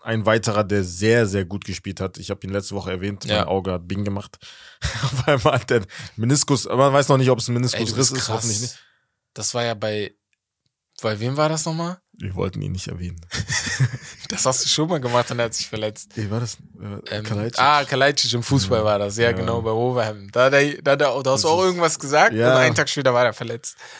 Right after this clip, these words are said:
Speaker 1: Ich weiß nicht,
Speaker 2: Ei,
Speaker 1: warum
Speaker 2: ei,
Speaker 1: spielt
Speaker 2: ei.
Speaker 1: der, Digga. Also,
Speaker 2: <laughs>
Speaker 1: ah, voilà, es tut mir leid. <laughs> Aber ja,
Speaker 2: Nee.
Speaker 1: Cam Johnson, vielleicht wird er jetzt doch, äh, Jay Crowder aktiviert, man weiß es nicht.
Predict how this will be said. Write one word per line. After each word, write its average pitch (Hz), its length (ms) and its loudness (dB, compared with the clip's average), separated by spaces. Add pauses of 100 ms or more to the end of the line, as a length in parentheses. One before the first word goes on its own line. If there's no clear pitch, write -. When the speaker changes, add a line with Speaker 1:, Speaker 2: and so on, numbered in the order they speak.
Speaker 1:
Ich - 80 -10
weiß 123 60 4 (100)
nicht, - 20 2
Speaker 2:
Ei, 123 60 4
Speaker 1:
warum 117 160 6
Speaker 2:
ei, 113 40 4
Speaker 1:
spielt 113 260 2
Speaker 2:
ei. 110 40 0
Speaker 1:
der, 107 140 2
Digga. 95 240 -4 (140)
Also, 202 800 2
Speaker 2:
<laughs> - 40 0
Speaker 1:
ah, 98 420 0 (680)
voilà, 107 340 2
es - 160 -6
tut 107 80 -10
mir 101 100 -6
leid. 92 200 -6
<laughs> 175 760 6 (560)
Aber 110 240 4
ja, 110 120 6
Speaker 2:
Nee. 120 60 2
Speaker 1:
Cam 117 240 2
Johnson, 120 580 0
vielleicht 120 360 0
wird 127 140 -6
er 117 140 4
jetzt 113 220 -6
doch, - 400 -10
äh, 117 260 -10
Jay 110 200 -4
Crowder 113 500 -4
aktiviert, 104 640 -2
man 92 200 -2
weiß 92 220 -4
es 90 100 -12
nicht. 92 320 -8